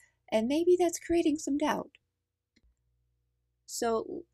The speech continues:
let's say we can accept people will disappoint us, that maybe sometimes someone will try to take advantage of you,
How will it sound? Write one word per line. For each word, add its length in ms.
let's 200
say 160
we 140
can 160
accept 380
people 240
will 100
disappoint 540
us, 320
that 400
maybe 280
sometimes 680
someone 380
will 140
try 180
to 80
take 180
advantage 380
of 120
you, 200